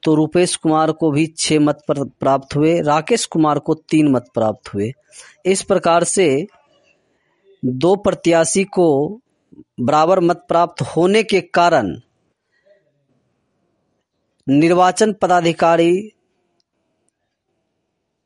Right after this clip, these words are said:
सह प्रखंड विकास पदाधिकारी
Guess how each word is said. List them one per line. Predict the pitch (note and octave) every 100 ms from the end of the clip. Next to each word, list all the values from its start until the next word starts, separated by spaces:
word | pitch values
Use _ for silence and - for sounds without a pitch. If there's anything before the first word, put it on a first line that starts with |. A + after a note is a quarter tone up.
| -
सह | - - F#3
प्रखंड | - - D#3+ F#3+ F#3
विकास | E3 E3+ E3+ D#3+ -
पदाधिकारी | D#3+ D#3+ D#3 D#3 D#3+ E3+ D#3+ C3+ F3